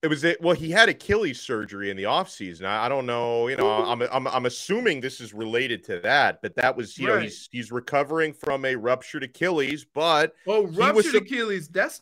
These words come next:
Speaker 2: not,
Speaker 1: I
Speaker 2: dude,
Speaker 1: think
Speaker 2: that's
Speaker 1: s-,
Speaker 2: a
Speaker 1: well,
Speaker 2: year.
Speaker 1: well, what, whatever. Well, may-, maybe it wasn't ruptured, but he had, uh, he had Achilles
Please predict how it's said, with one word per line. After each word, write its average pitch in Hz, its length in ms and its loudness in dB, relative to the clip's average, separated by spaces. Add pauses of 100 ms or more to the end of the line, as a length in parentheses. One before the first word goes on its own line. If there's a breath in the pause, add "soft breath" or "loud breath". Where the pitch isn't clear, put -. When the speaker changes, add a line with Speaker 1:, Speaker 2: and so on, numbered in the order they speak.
(140)
Speaker 2:
not, 440 140 -2 (300)
Speaker 1:
I - 80 2
Speaker 2:
dude, 320 160 -4
Speaker 1:
think 226 180 2
Speaker 2:
that's 269 220 0
Speaker 1:
s-, 466 80 -2
Speaker 2:
a - 20 -2
Speaker 1:
well, 170 160 2
Speaker 2:
year. 349 420 -2 (800)
Speaker 1:
well, 175 340 4
what, 175 220 2
whatever. 226 480 4
Well, 202 200 2
may-, 208 140 0
maybe 233 300 2
it 233 80 -2
wasn't 220 300 2
ruptured, 180 400 -2
but 123 100 -4
he 156 160 -6
had, 185 400 2
uh, 175 300 2
he 165 180 -10
had 185 220 2
Achilles 190 760 -4